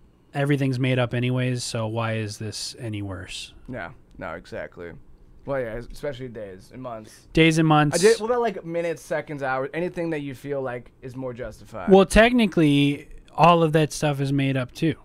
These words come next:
Speaker 2: Okay.
Speaker 1: Like, existence is just existence.
Speaker 2: Mm.
Speaker 1: We put labels on things.
Speaker 2: Mm.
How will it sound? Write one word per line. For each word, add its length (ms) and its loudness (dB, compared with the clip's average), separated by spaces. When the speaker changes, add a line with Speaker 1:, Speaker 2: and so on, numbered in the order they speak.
Speaker 2:
Okay. 160 -18
Speaker 1:
Like, 280 0
existence 720 0
is 80 -4
just 280 0
existence. 920 -6
Speaker 2:
Mm. 60 -14
Speaker 1:
We 140 4
put 200 2
labels 500 2
on 200 -2
things. 720 -10
Speaker 2:
Mm. 280 -10